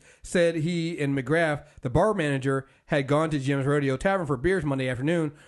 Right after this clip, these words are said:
when McGrath noticed the sign. He tapped Bunning on the leg to draw his attention to it. "I got very uncomfortable very quickly," McGrath said. "I took a picture because I couldn't believe it was there."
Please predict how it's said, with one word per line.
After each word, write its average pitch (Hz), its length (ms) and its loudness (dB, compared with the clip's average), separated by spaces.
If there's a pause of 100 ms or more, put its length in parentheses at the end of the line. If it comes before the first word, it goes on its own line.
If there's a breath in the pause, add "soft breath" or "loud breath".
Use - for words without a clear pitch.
when 156 180 0
McGrath 147 320 0
noticed 143 280 0
the 139 60 -8
sign. 185 360 0 (200 soft breath)
He 143 100 -4
tapped 160 260 0
Bunning 160 180 2
on 156 60 -2
the 151 60 0
leg 170 340 0
to - 80 -14
draw 135 160 2
his 127 100 -2
attention 185 240 -2
to 135 140 0
it. 110 140 -8 (300 soft breath)
"I - 40 -20
got 226 180 0
very 226 220 2
uncomfortable 160 320 -2
very 127 200 -2
quickly," 135 260 -4
McGrath 110 340 -6
said. 139 320 -4 (320 soft breath)
"I 165 60 -2
took 226 180 2
a 226 40 -2
picture 214 240 0
because 156 200 0
I 143 60 0
couldn't 180 240 -4
believe 156 180 2
it 139 40 -2
was 135 120 0
there." 151 300 -2